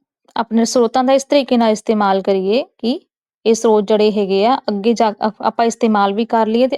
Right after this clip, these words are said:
ਅੱਗੇ ਜਿਹੜੀ ਜਨਰੇਸ਼ਨਸ ਆਉਣ, ਉਹਨਾਂ ਨੂੰ ਵੀ ਇਹਨਾਂ ਦਾ, ਦੀ ਕਮੀ ਨਾ ਝੱਲਣੀ ਪਵੇ। ਟਵੈਂਟੀਐਥ ਕੁਐਸਚਨ, ਭਾਰਤ ਵਿੱਚ ਸਰੋਤ ਯੋਜਨਾ ਸਭ ਤੋਂ ਪਹਿਲਾਂ ਕਿੱਥੇ ਸ਼ੁਰੂ ਹੋਈ ਸੀ? ਉੜੀਸਾ ਦੇ ਵਿੱਚ।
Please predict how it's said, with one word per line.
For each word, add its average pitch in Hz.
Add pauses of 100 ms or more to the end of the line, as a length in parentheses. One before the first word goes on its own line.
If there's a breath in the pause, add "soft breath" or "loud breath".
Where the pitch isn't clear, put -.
ਅੱਗੇ 220
ਜਿਹੜੀ 240
ਜਨਰੇਸ਼ਨਸ 202
ਆਉਣ, 208
ਉਹਨਾਂ 233
ਨੂੰ 247
ਵੀ 208
ਇਹਨਾਂ 202
ਦਾ, 214 (400)
ਦੀ 240 (140)
ਕਮੀ 214
ਨਾ 208
ਝੱਲਣੀ 196
ਪਵੇ। - (1500)
ਟਵੈਂਟੀਐਥ 254
ਕੁਐਸਚਨ, 254
ਭਾਰਤ 254
ਵਿੱਚ 277
ਸਰੋਤ 277 (100)
ਯੋਜਨਾ 247
ਸਭ 247
ਤੋਂ 247
ਪਹਿਲਾਂ 220
ਕਿੱਥੇ -
ਸ਼ੁਰੂ 262
ਹੋਈ 247
ਸੀ? 269
ਉੜੀਸਾ 208
ਦੇ 180
ਵਿੱਚ। -